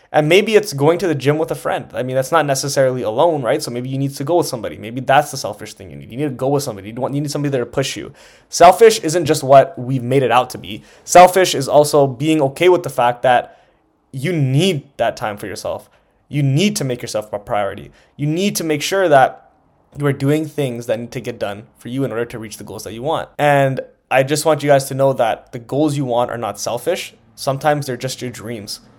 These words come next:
But we've been so used to doing things for others that our dreams seem either like a joke, they seem minuscule, or they seem like they're impossible to reach because you've just never worked towards it.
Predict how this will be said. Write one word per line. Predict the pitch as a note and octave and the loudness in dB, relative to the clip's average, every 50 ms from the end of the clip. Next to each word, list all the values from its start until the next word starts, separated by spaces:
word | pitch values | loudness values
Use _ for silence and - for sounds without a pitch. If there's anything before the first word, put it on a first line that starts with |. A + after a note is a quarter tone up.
| - - - - - - - _ - | -20 -20 -20 -20 -20 -20 -20 _ 2
But | - C#3+ B2 | 4 4 4
we've | A#2+ C3+ C#3 B2+ | 4 0 -2 0
been | B2 D3+ C#3+ | 0 0 0
so | C#3 - E3 E3 | 4 4 4 4
used | D#3 D#3 D#3+ D#3 D3+ - | 4 2 0 -2 -4 -2
to | D3 C#3+ | -2 -2
doing | C3+ B2+ C3+ C3+ D3+ D3 C#3+ | -2 -2 -2 -2 -2 -2 -2
things | D3 C#3 C3+ | -4 -6 -6
for | - - - | -4 -2 -2
others | B2 C3 D3+ D#3+ D3 D3 | 0 0 0 0 2 2
that | C3 B2+ | 2 2
our | B2+ | 0
dreams | B2+ B2 B2 C3 C#3 C#3+ D3 C#3+ | -2 -6 -4 -4 -2 -2 -2 -4
seem | - - C#3 C3 B2 A#2+ A2+ - _ - | -6 -8 -8 -8 -8 -10 -10 -14 _ 0
either | B2+ C3+ C#3 C3+ C3+ C3 B2+ B2 B2 - - | 2 2 2 2 2 2 2 2 2 0 -2
like | - A2 A#2+ - | -4 -6 -6 -6
a | A2+ | -8
joke, | A#2 - - G#3+ A3+ A3+ A3 - - _ - | -6 2 4 6 6 6 4 -2 -10 _ -12
they | - A#2 | -10 -8
seem | A#2+ - - A2+ A2+ A#2+ | -8 -6 -8 -8 -8 -4
minuscule, | C#3+ F#3 G#3 G#3+ G3+ G#3 - - F#3 F3+ F3+ E3+ - | -4 -2 0 0 0 -2 -2 -2 0 2 2 2 2
or | - C3+ | 0 0
they | B2+ C3 C3+ | 0 0 -4
seem | - - D#3+ D#3 | -4 -4 -2 0
like | D3+ D3 C3+ C#3 | 0 0 0 0
they're | C3+ B2+ | -2 -4
impossible | B2 - - C#3 C#3 C#3 - C#3 - | -4 -2 0 0 0 0 -4 -6 -8
to | B2+ - A#2+ | -10 -10 -8
reach | E3 A#3 A#3+ A3 - - - _ _ _ _ _ _ _ _ _ _ _ | -4 -4 -4 -4 -4 -10 -12 _ _ _ _ _ _ _ _ _ _ _
because | - D3 D3+ D#3+ D3+ C#3+ C#3 - - - _ _ _ _ | -6 2 4 4 4 4 0 -4 -8 -10 _ _ _ _
you've | C#3+ C#3 C3+ C3+ | -8 -8 -6 -6
just | - C#3+ C#3 | -6 -6 -2
never | C#3 C3+ C3+ B2+ B2+ | 0 0 0 0 -2
worked | A2 A#2 C3 B2+ C3 - | -2 -4 -4 -4 -6 -10
towards | - - - - - | -12 -14 -12 -12 -12
it. | - - - | -14 -14 -14